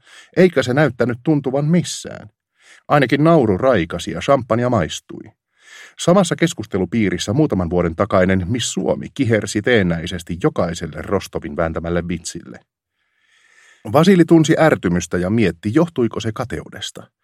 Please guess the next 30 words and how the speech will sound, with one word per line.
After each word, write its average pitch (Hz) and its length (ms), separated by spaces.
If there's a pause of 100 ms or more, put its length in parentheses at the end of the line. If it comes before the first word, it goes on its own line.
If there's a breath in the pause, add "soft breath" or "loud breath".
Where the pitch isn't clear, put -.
(380 loud breath)
Ainakaan 113 460
hän 95 140
ei 87 180
saisi 101 260
antaa 104 260
sen 98 180
näkyä 110 340
päälle 90 280 (100)
päin 85 220
näille 87 240
miljardööreille, 80 960
jotka 98 300
olisivat 110 400
sekä 131 240
hänen 131 240
matka- 139 420
että 107 200
pääsylippunsa 92 760
seuraavalle 98 540 (100)
tasolle. - 460 (1300 loud breath)
Toinen 151 460
erityisen 95 440
tärkeä 90 400
vieras, 92 460 (120)
Tarasenko, 139 760
pysytteli 143 480
vakaasti 98 520
listan 104 320
sijalla 90 400
kolmesataakolme. 110 920